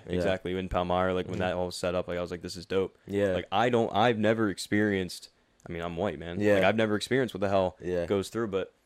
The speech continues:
Speaker 2: like, hearing your mindset, hearing other African Americans' mindset,
Speaker 1: Yeah.
Speaker 2: um, and again, like, people that I care about,
Speaker 1: Mm-hmm.
Speaker 2: um,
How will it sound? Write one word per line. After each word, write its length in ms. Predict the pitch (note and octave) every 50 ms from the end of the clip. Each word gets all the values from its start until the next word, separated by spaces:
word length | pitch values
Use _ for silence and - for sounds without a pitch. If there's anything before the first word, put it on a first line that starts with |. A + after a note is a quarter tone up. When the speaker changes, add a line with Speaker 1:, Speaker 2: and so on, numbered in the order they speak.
| _ _ _ _ -
Speaker 2:
like, 180 | F#2 F2+ F2
hearing 540 | - - G#2+ G#2+ A2 A2 A2 G#2+ G#2+ G#2 G2+ _ -
your 260 | G2 F#2+ G2 G2+ G2+
mindset, 520 | G2 F#2+ F#2+ F#2 F#2 - - F#2+ F#2 F2+ G2
hearing 280 | G2 G2 F#2+ F#2 F#2
other 300 | F2+ F2+ F2 F2+ F2 E2+ -
African 320 | F2 F2+ F2 - - F2+
Americans' 400 | F2 E2+ F2 F2+ - - F2+ E2
mindset, 640 | F2+ E2+ F2 F#2 F#2+ F#2 - - G#2 G#2 F2 E2+ F2+ - -
Speaker 1:
Yeah. 200 | F#2 F2 E2+ E2+
Speaker 2:
um, 120 | E2 E2
and 80 | D#2+ F#2
again, 160 | F2 G2+ G2
like, 120 | F2 D#2 -
people 240 | - F#2 F2 F2+ F2+
that 180 | F2+ E2+ - -
I 100 | F2 E2+
care 240 | - - F#2 G2 G#2
about, 360 | G#2+ A#2+ A#2+ B2+ - - -
Speaker 1:
Mm-hmm. 380 | - F#2 G2 F#2+ G2 F#2+ - -
Speaker 2:
um, 460 | F2+ F2 F2 E2+ E2+ E2+ E2+ E2+